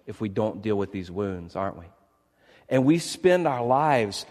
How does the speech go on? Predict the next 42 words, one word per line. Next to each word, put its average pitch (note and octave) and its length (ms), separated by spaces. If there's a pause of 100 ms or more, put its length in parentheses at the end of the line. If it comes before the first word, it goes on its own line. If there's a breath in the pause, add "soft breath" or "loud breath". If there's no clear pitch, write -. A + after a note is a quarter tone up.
(160 loud breath)
lashing C3 600
out C3+ 300
on F#2+ 140
people - 440 (920)
because D3+ 460
we B2+ 100
haven't C#3+ 400
taken C3+ 300
the A2+ 60
time A#2 460 (300 loud breath)
to C3+ 100
deal B2 300
with A#2+ 160
it. G2+ 100
That's C#3 240
what E3 120
I D3+ 60
want C3+ 200
us B2+ 200
to G#2 60
do A2+ 200
today. G#2 320
It, C#3+ 140 (200 loud breath)
it, D#3+ 160
and D#3+ 140
it's F#3+ 140
not G3 260
only G#3+ 180
just D3 220
gonna D3 160
affect C3+ 340
your C3 120
relationships. G#2+ 840 (240 loud breath)
Study G3 460
after D#3+ 180
study D3 400
says A#2+ 300
that A2+ 100
it C3+ 80
affects B2+ 340
your G2+ 120
health. C#3 580